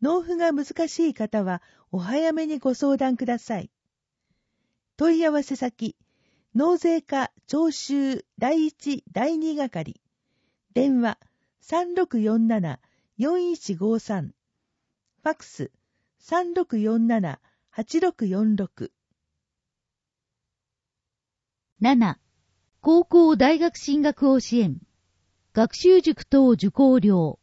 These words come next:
Speaker 2: 学校受験料を無利子で貸し付け。入学すれば返還免除。受験生チャレンジ支援貸付相談窓口では、中学三年生、高校三年生等の受験生がいる世帯に対し、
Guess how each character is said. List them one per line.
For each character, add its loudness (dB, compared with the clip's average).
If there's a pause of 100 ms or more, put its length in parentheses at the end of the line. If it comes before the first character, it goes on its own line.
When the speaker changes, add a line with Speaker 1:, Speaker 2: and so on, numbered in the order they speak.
(240)
Speaker 2:
学 -2
校 8
受 4
験 4
料 4
を 2
無 2
利 -2
子 -12
で 0
貸 -2
し -20
付 -6
け。 -16 (760)
入 4
学 2
す 2
れ 2
ば 2
返 0
還 2
免 6
除。 -6 (1700)
受 0
験 6
生 2
チ 0
ャ 2
レ 6
ン 0
ジ -10
支 0
援 4
貸 0
付 0
相 2
談 4
窓 2
口 -6
で 0
は、 -4 (320)
中 6
学 2
三 4
年 6
生、 0
高 6
校 8
三 0
年 -2
生 0
等 2
の 2
受 -2
験 0
生 0
が 2
い 2
る 0
世 -4
帯 2
に 2
対 0
し、 -12